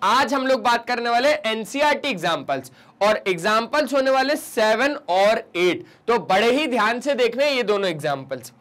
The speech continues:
आ जाओ, सबसे पहले हम लोग एग्जांपल नंबर सेवन को समझते हैं और इससे पूछते हैं कि इसको चाहिए क्या या फिर ये क्या मांगना चाह रहा है।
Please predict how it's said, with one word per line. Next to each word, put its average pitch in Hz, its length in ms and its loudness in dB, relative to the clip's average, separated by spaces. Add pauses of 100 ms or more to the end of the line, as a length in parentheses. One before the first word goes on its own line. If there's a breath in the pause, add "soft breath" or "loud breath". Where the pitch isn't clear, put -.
(320 loud breath)
आ - 100 4
जाओ, 226 200 0 (180)
सबसे 233 400 -2
पहले 285 260 0
हम 285 160 2
लोग 285 140 0
एग्जांपल 220 560 -2
नंबर 269 260 0
सेवन 208 320 0
को 262 140 0
समझते 196 440 -2
हैं 233 180 0 (280 loud breath)
और 294 120 4
इससे 330 220 -2 (100)
पूछते 302 360 -2
हैं 339 120 -2
कि 311 100 -4
इसको 339 220 -4
चाहिए 277 380 -2
क्या 311 180 0
या 285 180 2
फिर 294 160 -2
ये 302 160 -2 (500 soft breath)
क्या 311 240 4
मांगना 269 440 0
चाह 240 200 -2
रहा 143 100 -2
है। - 100 -14